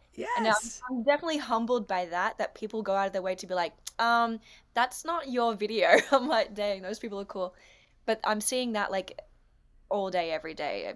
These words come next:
Speaker 1: My videos circle around the internet and people are reposting them. Obviously, my name's not attached to it. And I think you can be really upset about that, or, in my opinion,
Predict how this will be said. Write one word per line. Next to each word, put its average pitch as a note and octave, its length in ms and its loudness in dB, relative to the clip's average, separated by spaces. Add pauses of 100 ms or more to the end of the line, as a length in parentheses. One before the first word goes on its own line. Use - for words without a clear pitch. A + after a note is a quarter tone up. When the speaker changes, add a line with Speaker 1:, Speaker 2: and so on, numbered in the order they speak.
Speaker 1:
My F#3 160 -8
videos F3+ 680 -2 (360)
circle A3+ 460 -2
around A3+ 240 -2
the A3 100 -4
internet G#3+ 580 -2
and F3+ 280 -8
people F#3 260 -10
are F#3 40 -4
reposting G3 600 -6
them. F3+ 280 -8 (200)
Obviously, F#3 340 -6
my F3+ 120 -6
name's F3 280 -10
not F3+ 140 -10
attached E3+ 400 -8
to E3+ 120 -4
it. D#3 200 -4 (460)
And A3 380 4
I A#3+ 100 8
think C4 300 -6
you B3 80 -10
can B3+ 180 -4
be C#4 140 -4
really B3+ 260 0
upset A#3+ 340 -2
about C4+ 320 -2
that, C#4+ 260 -2 (100)
or, D#4 460 0
in B3 260 -6
my D4 180 -6
opinion, D4+ 580 -6